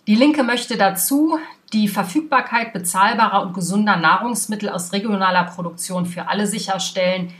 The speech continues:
Welche Rolle die vegane Ernährung dabei spielt, das lässt sie offen.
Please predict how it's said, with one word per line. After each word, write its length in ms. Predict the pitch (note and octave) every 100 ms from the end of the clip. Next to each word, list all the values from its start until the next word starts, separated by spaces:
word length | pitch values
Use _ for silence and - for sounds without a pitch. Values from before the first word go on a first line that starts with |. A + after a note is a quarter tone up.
| - -
Welche 260 | F3+ F3
Rolle 300 | F3 F3 E3
die 200 | E3 D#3
vegane 420 | D#3+ E3+ E3 A#3+
Ernährung 420 | G3+ G3 F#3+ F3+ F3+
dabei 240 | E3+ E3+
spielt, 400 | - - F3 E3
das 140 | E3+
lässt 300 | E3+ E3 -
sie 100 | G3
offen. 380 | - D#3 - D3+